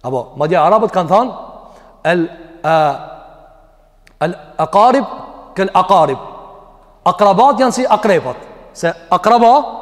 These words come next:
i thonë akrabave, familjarëve. Akrepit, që i thonë akrepi që të kapshon,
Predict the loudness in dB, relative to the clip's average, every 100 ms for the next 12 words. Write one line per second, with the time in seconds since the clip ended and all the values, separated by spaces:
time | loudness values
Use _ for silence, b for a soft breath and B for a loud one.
0 | -18 -20 -6 -2 2 2 0 -2 -2 2
1 | 4 4 2 0 0 2 2 0 -2 -8
2 | B B B -2 2 4 4 2 -4 -8
3 | -18 -6 -2 2 2 2 2 0 0 0
4 | 2 0